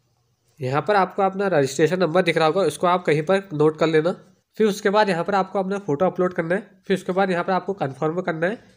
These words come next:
फिर उसके बाद यहाँ पर आपको अपने सिग्नेचर अपलोड करने हैं, फिर उसके बाद यहाँ पर आपको उसको कन्फर्म करना है। अगर आपको फोटो और सिग्नेचर अपलोड करने में कोई प्रॉब्लम आ रही है तो आपको डिस्क्रिप्शन में आपको लिंक मिल जाएगा, जिसके माध्यम से आप फोटो और सिग्नेचर को एडिट कर सकते हैं।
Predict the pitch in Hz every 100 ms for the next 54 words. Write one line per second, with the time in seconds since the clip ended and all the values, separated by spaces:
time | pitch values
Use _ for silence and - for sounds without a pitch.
0 | - 190 185 196 190 202 175 165 190 180
1 | 180 196 180 196 196 147 151 151 196 196
2 | - _ 147 165 190 190 165 180 254 -
3 | _ 185 - 185 196 180 160 185 185 175
4 | 190 185 202 220 _ - 143 - 165 185
5 | 185 170 190 277 - _ 139 170 208 185
6 | 214 - 165 208 214 160 151 151 202 185
7 | 175 185 180 180 196 202 202 143 160 180
8 | 156 147 185 - - _ 202 165 151 190
9 | 226 160 151 - 185 185 202 208 214 175
10 | 214 185 160 190 180 160 165 202 147 -
11 | 185 170 156 165 - 160 185 175 151 185
12 | 202 196 156 160 160 185 220 156 147 175
13 | 175 160 151 151 135 117 117 -